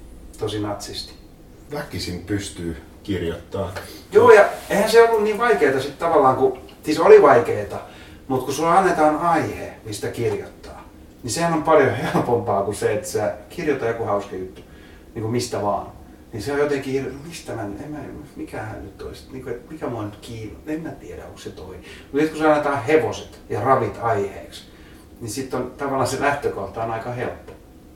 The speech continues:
Speaker 2: Ja sit
Speaker 1: Jotain
Speaker 2: sulla on
Speaker 1: hauskaa.
Speaker 2: dedis.
Speaker 1: Niin, ja se on, joo, ja se on vielä aika varma, niinku, et siinä ei paljon niinku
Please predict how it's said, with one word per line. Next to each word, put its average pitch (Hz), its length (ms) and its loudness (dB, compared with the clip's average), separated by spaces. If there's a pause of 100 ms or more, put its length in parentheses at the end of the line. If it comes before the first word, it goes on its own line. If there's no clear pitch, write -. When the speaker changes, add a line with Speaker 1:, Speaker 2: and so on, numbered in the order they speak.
(280)
Speaker 2:
Ja 104 80 -12
sit 135 100 -4
Speaker 1:
Jotain 127 200 -2
Speaker 2:
sulla 95 120 0
on 95 60 2
Speaker 1:
hauskaa. 101 180 8
Speaker 2:
dedis. 90 380 0 (180)
Speaker 1:
Niin, - 400 -2
ja - 80 2
se 170 120 0
on, 151 140 2
joo, 151 220 4
ja 131 80 2
se 156 120 4
on 131 100 4
vielä 131 160 4
aika 143 200 2
varma, 143 340 4
niinku, 127 180 -6
et 131 80 -2
siinä 135 240 -2
ei 127 60 0
paljon 120 280 2
niinku 120 380 -6